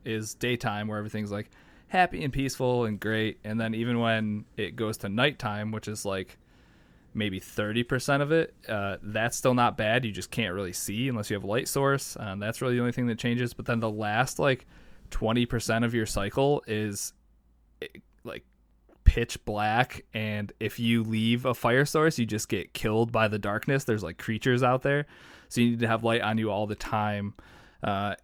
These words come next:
and you, you can sleep through the night, um, 'cause you can build things. Uh, I think it's, like, a sleeping bag that you can build and just sleep through it, so you don't have to deal with that. But if you were hungry or anything, you could, like, I slept through the night, woke up, immediately died because I didn't feed myself before I went to bed.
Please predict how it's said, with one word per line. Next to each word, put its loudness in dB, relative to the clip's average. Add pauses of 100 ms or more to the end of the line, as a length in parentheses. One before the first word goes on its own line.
and -2
you, -2
you -2
can 2
sleep -2
through 2
the 0
night, 0
um, -6
'cause -6
you -6
can -4
build -2
things. -4 (140)
Uh, -4
I -8
think -6
it's, -4
like, -2
a -6
sleeping -2
bag 0
that -6
you -4
can -2
build -2
and -8
just -10
sleep -4
through 0
it, -6
so -10
you -8
don't -4
have -6
to -8
deal -2
with -2
that. -2
But 0
if -2
you 2
were 0
hungry 2
or 2
anything, 2
you -2
could, -6 (500)
like, -4 (320)
I 2
slept 2
through -2
the 2
night, 4
woke 0
up, 2 (540)
immediately 2
died 0
because -2
I 0
didn't -6
feed -4
myself -2
before -4
I -2
went -4
to -12
bed. -4